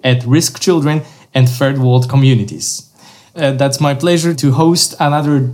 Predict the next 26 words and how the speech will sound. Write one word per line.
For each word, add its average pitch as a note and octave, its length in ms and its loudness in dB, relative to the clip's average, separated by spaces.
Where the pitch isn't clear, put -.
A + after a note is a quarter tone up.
dreamer, D#3+ 680 2
uh, C3 200 2
from C#3 360 2
other C#3 260 0
side C#3+ 340 0
of C3+ 120 -2
the B2+ 80 2
world. D3 360 0
And, B2+ 260 4
um, A#2+ 540 2
I G#2 260 -4
was B2+ 240 2
looking C#3+ 240 0
forward, C3 480 -2
uh, A#2 220 -6
to G#2+ 140 -6
this B2 200 0
interview. C#3+ 480 2
I, A#2 240 0
I A2 180 -4
was A#2 300 -6
looking B2+ 260 0
for B2 240 -4
your A2 420 -4
ted C#3 260 -4
X, - 640 -8